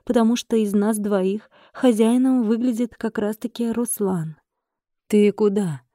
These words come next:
Он переградил мне дорогу, блокируя любую возможность проскочить. Огромная стена, сотканная из мускулов, которую было нереально сдвинуть со своего пути. «Домой! Я хочу домой!» Я попыталась вырваться из этой ловушки,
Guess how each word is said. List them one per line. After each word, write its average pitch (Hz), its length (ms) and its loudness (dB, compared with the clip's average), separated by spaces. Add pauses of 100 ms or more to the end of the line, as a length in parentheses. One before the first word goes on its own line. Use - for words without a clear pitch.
(240)
Он 226 200 4
переградил 208 560 2
мне 202 240 2
дорогу, 196 440 2
блокируя 226 600 2
любую 220 440 0
возможность 208 600 0
проскочить. 214 720 -4 (460)
Огромная 220 640 4
стена, 220 420 0
сотканная 202 540 0
из 185 120 0
мускулов, 196 540 0
которую 226 560 0 (300)
было 240 240 4
нереально 220 580 2
сдвинуть 202 440 0
со 220 100 -4
своего 202 380 -2
пути. 190 520 -8 (600)
«Домой! 247 560 4
Я 240 320 0
хочу 269 300 -2
домой!» 247 520 2 (380)
Я 208 240 2
попыталась 220 540 -2
вырваться 214 480 -2
из 185 120 -2
этой 226 220 0
ловушки, 202 600 -2